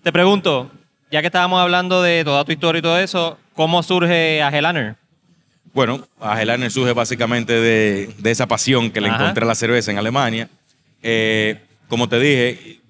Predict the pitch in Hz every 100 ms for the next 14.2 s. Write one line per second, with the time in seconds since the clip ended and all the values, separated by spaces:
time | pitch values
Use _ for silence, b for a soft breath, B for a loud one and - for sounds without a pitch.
0 | _ 117 120 113 - 131 143 147 147 139
1 | 135 _ _ 120 135 151 151 143 147 139
2 | 139 135 135 123 117 151 147 135 123 135
3 | 139 135 139 135 - 135 135 113 110 95
4 | 98 - - 123 117 131 127 107 107 110
5 | 92 82 _ _ _ _ _ _ _ -
6 | 131 135 220 190 151 180 190 120 123 -
7 | 120 _ _ _ 120 120 135 139 131 139
8 | 135 139 160 170 160 143 135 131 127 135
9 | 135 143 156 160 147 135 135 127 120 123
10 | 139 147 151 147 147 147 139 - 131 131
11 | 127 113 143 147 147 143 131 123 - 143
12 | 127 123 113 110 104 127 131 107 135 135
13 | 131 127 127 135 131 127 135 156 170 143
14 | 139